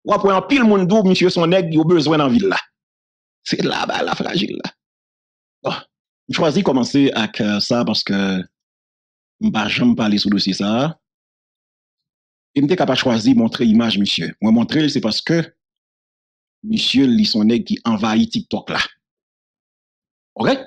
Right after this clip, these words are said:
Ça dit, si monsieur, son nègre qui envahit TikTok, là, monsieur, nègre réseau, monsieur, pas qu'à peur, réseau T T A.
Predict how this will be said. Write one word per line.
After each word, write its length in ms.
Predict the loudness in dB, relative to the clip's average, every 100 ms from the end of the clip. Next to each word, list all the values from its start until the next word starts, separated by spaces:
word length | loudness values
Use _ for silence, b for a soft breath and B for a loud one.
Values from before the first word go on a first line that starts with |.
| -20 _ _ -16
Ça 120 | -10
dit, 80 | -6
si 160 | 0 2
monsieur, 320 | 2 0 -2
son 200 | 0 -2
nègre 200 | -2 -4
qui 140 | -4
envahit 280 | -4 -2 -4
TikTok, 320 | -4 -6 -4
là, 100 | 0
monsieur, 180 | 0 2
nègre 200 | 0 -2
réseau, 540 | -4 -2 2 2 0 _ _ _ _ _ _ _ _
monsieur, 280 | -12 -4 -4
pas 140 | -4 -6
qu'à 180 | -8
peur, 240 | -4 -4 -2
réseau 420 | -2 -2 -2 -2
T 200 | 0 -2
T 180 | -2
A. 60 | -4